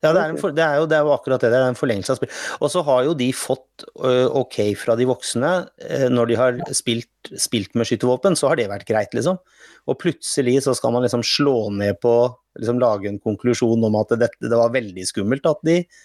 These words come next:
Speaker 1: tok i ekte våpen. Og det var det jo i og for seg, men, men på en måte, altså, de har jo, de har, de s-, de har jo fått det okayet fra, fra voksenpersoner også, da.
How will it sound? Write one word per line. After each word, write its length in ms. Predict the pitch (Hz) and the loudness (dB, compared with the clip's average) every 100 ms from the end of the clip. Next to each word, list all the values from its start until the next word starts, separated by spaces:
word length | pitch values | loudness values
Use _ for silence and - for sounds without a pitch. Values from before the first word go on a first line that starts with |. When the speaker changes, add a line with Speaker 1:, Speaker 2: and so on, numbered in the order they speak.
| _ _ | _ _
Speaker 1:
tok 300 | - 104 - | -4 -4 0
i 80 | 117 120 - | 2 2 0
ekte 240 | 240 110 | -2 0
våpen. 400 | 104 98 170 180 - _ _ - | -2 0 -2 -2 -8 _ _ -2
Og 120 | 131 | 2
det 80 | 147 | 2
var 120 | 107 | 2
det 80 | 117 | 0
jo 40 | 117 | 0
i 100 | 113 | -2
og 80 | 110 | 0
for 120 | 135 | 0
seg, 200 | 123 147 | 2 2
men, 220 | 143 139 | 0 2
men 220 | 135 131 131 | 2 0 0
på 60 | |
en 40 | 131 | -2
måte, 180 | - 123 117 - | 2 -2 0 -2
altså, 160 | 123 135 | 0 0
de 120 | 120 | 2
har 240 | 123 113 113 | 2 2 2
jo, 140 | 170 170 147 123 _ _ _ _ _ _ 127 | 4 4 2 0 _ _ _ _ _ _ -2
de 120 | 117 | 0
har, 160 | 120 | 0
de 160 | 123 127 | 0 -4
s-, 100 | - 131 | -4 -4
de 100 | 123 | 0
har 160 | 110 131 | 2 4
jo 140 | 196 | 2
fått 400 | - 117 _ _ - | 0 -6 _ _ 0
det 80 | 113 113 | 2 2
okayet 400 | 107 110 107 113 | 0 0 0 0
fra, 100 | 113 110 110 110 | 0 2 4 2
fra 200 | - 110 110 | 0 -2 0
voksenpersoner 960 | 107 - 110 110 104 107 110 110 110 117 | -4 -8 -10 -8 -4 -2 -2 0 2 2
også, 160 | 151 | 0
da. 680 | 127 _ _ _ _ _ | -6 _ _ _ _ _